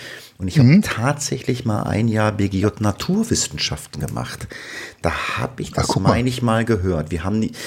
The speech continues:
Speaker 1: aber auch, glaub ich, nur angerissen, sonst hätte ich's wahrscheinlich gewusst.
Speaker 2: <clears throat>
Speaker 1: Aber ich weiß, es war irgendwas mit Eiswürfeln und so.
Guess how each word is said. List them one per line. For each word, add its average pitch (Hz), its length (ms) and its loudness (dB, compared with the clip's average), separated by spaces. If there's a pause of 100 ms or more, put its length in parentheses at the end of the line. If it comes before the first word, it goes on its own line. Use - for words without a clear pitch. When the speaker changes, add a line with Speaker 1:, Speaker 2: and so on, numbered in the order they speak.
(340)
Speaker 1:
aber - 300 4
auch, - 240 4
glaub 107 200 6
ich, - 140 -2
nur 123 300 2
angerissen, 82 640 0
sonst 85 180 -4
hätte 98 140 -6
ich's - 100 -8
wahrscheinlich 92 420 -2
gewusst. 82 480 0
Speaker 2:
<clears throat> - 40 2
Speaker 1:
Aber 85 160 4
ich - 140 -4
weiß, 101 340 4
es - 160 -4
war 104 200 2
irgendwas 107 480 2
mit - 220 -8
Eiswürfeln 117 840 2
und 101 180 0
so. 104 420 2